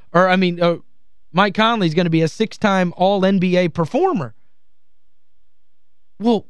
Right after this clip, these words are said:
with that into consideration, I thought, I must be underselling this.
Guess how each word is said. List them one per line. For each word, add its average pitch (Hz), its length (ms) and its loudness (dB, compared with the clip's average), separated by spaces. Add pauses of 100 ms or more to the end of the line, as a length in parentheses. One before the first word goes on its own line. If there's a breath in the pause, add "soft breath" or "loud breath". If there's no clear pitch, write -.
with 156 140 0
that 226 200 2
into 196 220 -4
consideration, 170 920 -2
I 165 120 0
thought, 208 440 0 (2750)
I 196 120 4
must 175 360 0
be 160 180 2
underselling 196 680 -2
this. 127 240 -10